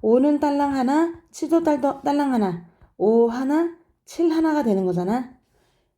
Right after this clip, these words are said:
그럼 여기서 요렇게 이와 삼, 오, 칠의 개수를 구하세요 라고 했으니까 엑스 와이 제트 더블유가 오, 삼,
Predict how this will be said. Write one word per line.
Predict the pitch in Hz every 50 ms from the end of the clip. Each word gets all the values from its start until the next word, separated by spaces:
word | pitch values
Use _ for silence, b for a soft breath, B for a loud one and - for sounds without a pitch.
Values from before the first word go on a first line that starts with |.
| -
그럼 | - - 262 262 240
여기서 | 208 190 190 226 220 226 226 208 180 170 170 b b b b b b b b b -
요렇게 | 202 226 262 262 262 262 254 220 190 185 180 - _ -
이와 | 208 208 226 247 262 262 262 262 262 262 - _ _ _ _ _
삼, | _ - 269 294 302 311 311 -
오, | 247 240 247 240
칠의 | 240 - - 269 254 262 262 262 254
개수를 | - 208 180 170 170 240 262 302 311
구하세요 | 269 285 277 269 247 262 262 254 254 254 254 b b b b b b b b b b b _
라고 | - 185 175 185
했으니까 | 214 233 226 247 269 247 226 196 - 202 185 185 202 233 269 294 339 359 - -
엑스 | - 175 175 - 233
와이 | 240 240 240 233
제트 | 208 190 175 175 202 196
더블유가 | - 233 233 233 254 240 220 202 196 254 269 254 202 170 170 175 b b b b b b b b b b b b b b b b -
오, | 185 202 214 226 254 269 294 311 311 - _
삼, | _ - - 269 269 285 294 311 330 330 330